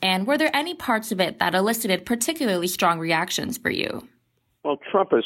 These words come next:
Speaker 2: such a strange guy. It's hard to determine what he's really trying to say, and I don't mean just in the speech itself. I just read the New York Times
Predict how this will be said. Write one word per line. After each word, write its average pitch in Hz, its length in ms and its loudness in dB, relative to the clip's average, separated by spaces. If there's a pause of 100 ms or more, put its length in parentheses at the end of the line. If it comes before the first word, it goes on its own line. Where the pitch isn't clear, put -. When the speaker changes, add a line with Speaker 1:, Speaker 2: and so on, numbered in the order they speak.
(140)
Speaker 2:
such 151 220 2
a 98 180 2
strange 90 480 0
guy. 67 380 -2 (1120)
It's 110 220 -2
hard 127 320 2
to 104 80 4
determine 82 640 0
what - 160 -8
he's - 340 -12
really - 300 -8
trying 92 220 -4
to - 80 -2 (160)
say, 73 260 4
and 76 100 0
I 113 60 2
don't 131 140 0
mean 98 260 0
just 92 300 2
in 82 100 -2
the 69 220 -4 (400)
speech - 320 -4
itself. 82 400 0
I 104 80 2
just 139 200 0
read 107 140 2
the 87 60 2
New 85 100 0
York 78 320 0
Times 82 340 0